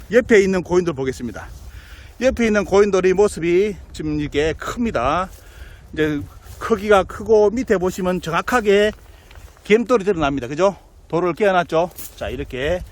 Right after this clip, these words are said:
돌을 그, 깨어놓은 모습의 또 고인돌이 쭉 이렇게, 이렇게 있습니다. 그리고 옆에 보겠습니다. 자, 옆쪽에 고인돌이 또 많은데요. 자, 보시기 바랍니다. 자, 여기에 이제 고인돌이 또 있습니다.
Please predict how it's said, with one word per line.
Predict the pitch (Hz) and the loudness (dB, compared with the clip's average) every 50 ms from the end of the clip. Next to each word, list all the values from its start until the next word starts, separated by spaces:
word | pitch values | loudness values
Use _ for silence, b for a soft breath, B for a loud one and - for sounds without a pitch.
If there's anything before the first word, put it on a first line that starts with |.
| B B B B B B B B B B - - | B B B B B B B B B B -14 -4
돌을 | - 160 170 170 175 165 | -2 0 0 0 0 0
그, | - 202 202 180 - 185 | 2 2 0 0 -2 -2
깨어놓은 | - 196 196 190 170 165 | -2 0 0 2 0 0
모습의 | 170 165 165 - 156 151 151 143 | -2 -2 -4 -4 -4 -6 -6 -4
또 | - - 170 - - - | -6 -8 -10 -10 -14 -8
고인돌이 | - 147 156 160 156 147 135 | -6 -6 -4 -4 -6 -6 -8
쭉 | - - 147 147 151 151 147 | -8 -6 -4 -2 -2 -2 -4
이렇게, | 127 123 - 131 131 147 170 175 160 139 | -6 -8 -6 -4 -2 0 -2 -2 -4 -6
이렇게 | - 151 147 127 139 | -8 -8 -6 -6 -8
있습니다. | 123 113 - 127 120 110 101 - - | -8 -6 -6 -6 -6 -6 -8 -8 -6
그리고 | - - 165 165 | -4 -2 0 2
옆에 | 190 214 - 202 170 | 2 2 0 0 -2
보겠습니다. | 131 135 135 131 - - 139 135 127 117 117 135 175 202 202 - - - - - - - - - B B B B B B B B B - - | -2 -4 -6 -6 -6 -4 -6 -4 -2 0 0 0 0 0 -4 -8 -14 -20 -20 -20 -20 -20 -20 -20 B B B B B B B B B -16 -2
자, | - 156 139 120 123 | 0 0 0 2 0
옆쪽에 | 160 170 - 254 240 220 | -2 -2 -2 -2 0 0
고인돌이 | 202 170 202 208 226 196 208 180 | 2 4 4 4 4 4 0 0
또 | - 220 | 0 0
많은데요. | 185 165 170 185 196 185 160 151 160 165 156 135 - - - - - | 2 2 2 2 0 -2 -2 0 0 0 0 -2 -6 -12 -18 -18 -16
자, | - - 135 131 131 - | -14 -12 -12 -12 -12 -12
보시기 | 143 147 143 - - 156 | -14 -14 -14 -14 -12 -8
바랍니다. | 127 117 120 123 135 131 113 117 127 147 165 180 - - - - - - - - - - - - - - - - - - - - - - - - - - - - - - - - - - - - - | -6 -6 -6 -6 -6 -6 -4 -2 -2 -2 -2 -4 -6 -10 -12 -14 -14 -18 -20 -20 -18 -18 -20 -20 -18 -18 -18 -18 -18 -18 -18 -18 -20 -20 -20 -20 -20 -20 -20 -20 -18 -18 -16 -14 -12 -10 -10 -10 -8
자, | - - 131 113 110 107 110 B B B B B B B B B B B - - - - - - - - - - - - - - - - - - - - - B B B B B B B B B B - 196 | -6 -6 -4 -4 -6 -6 -8 B B B B B B B B B B B -18 -20 -20 -20 -18 -18 -18 -18 -18 -18 -18 -18 -16 -16 -14 -16 -16 -16 -18 -20 -20 B B B B B B B B B B -2 0
여기에 | 226 262 214 220 220 202 | 0 2 4 6 4 4
이제 | 196 180 175 170 | 4 2 -2 -2
고인돌이 | - 170 185 185 170 170 147 | 0 0 0 0 0 -2 -6
또 | 131 156 | -6 -8
있습니다. | 127 - - 120 110 101 92 | -8 -8 -10 -14 -14 -14 -14